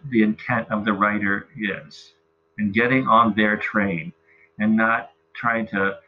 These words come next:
maybe bring your own prejudices, your own tastes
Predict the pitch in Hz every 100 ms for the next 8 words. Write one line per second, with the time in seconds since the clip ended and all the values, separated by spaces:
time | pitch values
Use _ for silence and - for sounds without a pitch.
0 | _ - - - _ _ _ _ - -
1 | - 123 117 110 107 - 127 123 110 107
2 | 117 107 113 107 107 104 - 101 104 120
3 | 113 104 - 113 104 - -